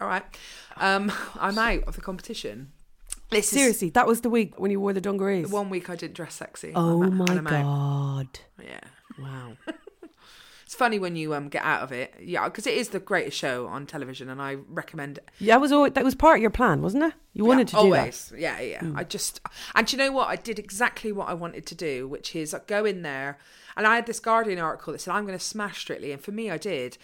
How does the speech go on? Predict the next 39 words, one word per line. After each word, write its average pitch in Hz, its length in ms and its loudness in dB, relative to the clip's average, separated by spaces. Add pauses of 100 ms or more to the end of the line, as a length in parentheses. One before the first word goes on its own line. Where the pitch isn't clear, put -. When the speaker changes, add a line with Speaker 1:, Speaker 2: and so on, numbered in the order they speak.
(320)
Speaker 1:
That 220 160 4
Str-, - 260 -4
the, 233 240 -4
um, 220 300 -6
the 220 80 -2
Flashdance 220 640 -4
routine 160 400 -8
is 151 140 -10
the 180 100 -12
most 196 500 -10
viewed 185 240 -12
video 156 440 -8
on 156 120 -8
the 160 140 -10
entire 160 360 -6
series 151 680 -6 (600)
online. 160 760 -6 (440)
Speaker 2:
Amazing. 147 240 -2
Speaker 1:
Um, 170 540 2 (160)
I 196 120 2
think 240 200 -6
Helen 208 400 0
Skelton's 196 600 -4
Cabaret 170 460 -2
is 143 100 -6
actually 151 280 -6
coming 156 320 -8
up 151 120 -8
behind 156 360 -8
me, 139 100 -10
but, 135 160 -6
I 139 80 -4
mean, 151 160 -10
that 151 160 -6
was 143 140 -10
fabulous 143 500 -10
as 165 100 -16
well. 135 300 -4 (180)
Again, 180 460 0